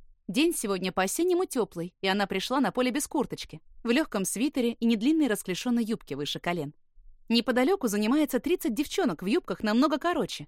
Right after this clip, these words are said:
но мне кажется, что я не видел девчонки стройнее и привлекательнее рыжеволосой Симбы.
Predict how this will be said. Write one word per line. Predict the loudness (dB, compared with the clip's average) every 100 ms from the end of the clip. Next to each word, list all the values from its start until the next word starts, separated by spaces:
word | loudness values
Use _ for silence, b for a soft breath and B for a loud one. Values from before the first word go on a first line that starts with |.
| -8
но | -4
мне | -2 -2
кажется, | -4 -4 -6 -8
что | -2
я | 2
не | 2 2
видел | 0 -2
девчонки | -4 -2 -2 -2
стройнее | -2 0 2 2 2
и |
привлекательнее | 0 -2 -2 -2 -4 -2 -2 0
рыжеволосой | 0 2 2 2 -2 -4
Симбы. | -2 -2 -4